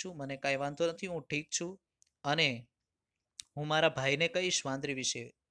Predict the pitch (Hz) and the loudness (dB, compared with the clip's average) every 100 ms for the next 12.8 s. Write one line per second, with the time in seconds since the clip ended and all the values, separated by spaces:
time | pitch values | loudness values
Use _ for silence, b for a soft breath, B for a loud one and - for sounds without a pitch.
0 | - 139 156 - 139 143 160 160 156 147 | -6 -2 0 2 0 2 0 0 -2 0
1 | - 147 139 143 156 156 156 156 165 160 | 0 0 -2 0 0 2 0 0 -2 -2
2 | 156 151 147 - 143 143 - 175 185 185 | -2 -2 -2 -4 -6 -6 -4 -4 -4 -6
3 | 139 127 _ _ _ - - 247 247 240 | -8 -10 _ _ _ -2 4 6 6 2
4 | 233 202 202 196 185 180 180 170 170 165 | 2 2 4 4 0 -4 -4 -4 -2 -2
5 | - 165 160 190 208 220 269 269 294 254 | -2 -4 -4 -2 -2 2 0 2 0 0
6 | - 120 113 - - _ _ _ _ _ | 2 2 0 -6 -10 _ _ _ _ _
7 | - - 131 123 - _ _ - 143 147 | -14 -8 -6 -8 -10 _ _ -4 0 0
8 | - 143 156 160 160 165 165 - 156 127 | 4 4 4 2 -2 -4 -4 -4 -2 -2
9 | 127 151 165 - 185 208 180 208 269 139 | -4 -4 -2 2 2 2 0 0 0 -6
10 | - _ _ _ _ _ _ _ _ _ | -12 _ _ _ _ _ _ _ _ _
11 | _ _ _ _ _ - - 208 180 110 | _ _ _ _ _ -2 2 4 2 -2
12 | - _ _ _ - 160 120 104 | -12 _ _ _ 0 2 2 -4